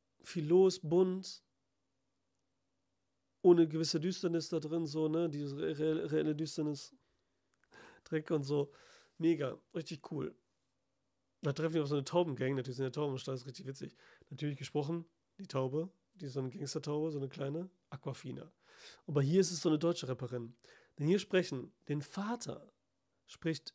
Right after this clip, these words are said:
Thomas Mbarek. Nee, heißt der Thomas Mbarek? Elias Mbarek. Thomas. <laughs> Aber Elias ist, ja gut. Ähm, und der macht das so gut, ne? Also der macht das schon gut. Der hat eine gute Stimme, hat er ja auch, ne? Und er spricht hier so, dass man ihn nicht erkennt.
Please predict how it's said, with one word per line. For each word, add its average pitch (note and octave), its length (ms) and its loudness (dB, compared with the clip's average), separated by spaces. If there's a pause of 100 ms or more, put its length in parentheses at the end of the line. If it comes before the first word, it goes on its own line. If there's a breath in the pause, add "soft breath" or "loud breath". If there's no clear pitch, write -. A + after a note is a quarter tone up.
(140)
Thomas E3+ 380 0
Mbarek. C#3+ 500 -6 (180)
Nee, B2 180 -8
heißt C3+ 140 -12
der - 60 -14
Thomas F#3 280 -8
Mbarek? F#3+ 320 -8 (240)
Elias D#3+ 420 2
Mbarek. B2 400 -8 (960 soft breath)
Thomas. - 640 -2 (540)
<laughs> - 560 -6
Aber D3 200 0
Elias F3 380 -4
ist, F3 100 -12
ja E3 160 -6
gut. E3+ 240 -2 (720 loud breath)
Ähm, D#3+ 400 6 (160)
und D#3+ 160 0
der C#4 280 4 (1300)
macht D#3+ 260 -4
das D3+ 140 -2
so D#3 120 -4
gut, D#3+ 220 -6
ne? D3+ 260 -6 (520)
Also C#3+ 140 -2
der D#3 100 4
macht G#3+ 180 0
das - 100 -4
schon D#3 180 -2
gut. G#3 320 -6 (1120)
Der D#3+ 120 2
hat F3 60 2
eine E3+ 80 2
gute D#3 180 -4
Stimme, D3+ 280 2
hat D3+ 120 0
er C#3 80 4
ja A#2+ 120 2
auch, B2+ 260 -6
ne? C#3 180 -2
Und D#3 120 -4
er C3+ 40 -4
spricht - 260 -6
hier D#3+ 80 0
so, E3 160 0
dass E3 140 -2
man D#3 100 -2
ihn D3+ 60 -2
nicht C#3+ 140 -6
erkennt. D3+ 460 -8